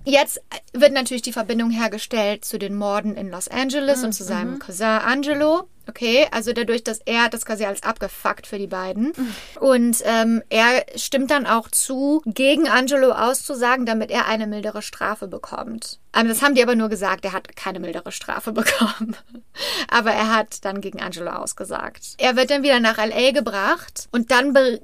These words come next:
Speaker 1: beginnt ein Gerichtsprozess gegen die beiden, der fünf Jahre lang dauern wird.
Speaker 2: Oh.
Speaker 1: Einer der längsten Gerichtsprozesse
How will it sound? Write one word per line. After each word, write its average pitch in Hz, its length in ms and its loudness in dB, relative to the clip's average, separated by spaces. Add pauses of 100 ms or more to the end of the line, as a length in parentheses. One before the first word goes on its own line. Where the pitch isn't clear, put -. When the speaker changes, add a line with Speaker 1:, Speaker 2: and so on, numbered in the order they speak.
Speaker 1:
beginnt 254 560 2
ein 233 140 2
Gerichtsprozess 233 1040 -2
gegen 220 240 -4
die 214 80 -4
beiden, 208 560 -2 (260)
der 233 160 -2
fünf 311 580 0 (280)
Jahre 226 540 2
lang 196 340 -4
dauern 185 400 -6
wird. - 380 -8
Speaker 2:
Oh. - 160 -12 (100)
Speaker 1:
Einer 247 240 2
der 226 180 4
längsten 262 1000 0
Gerichtsprozesse - 1160 -6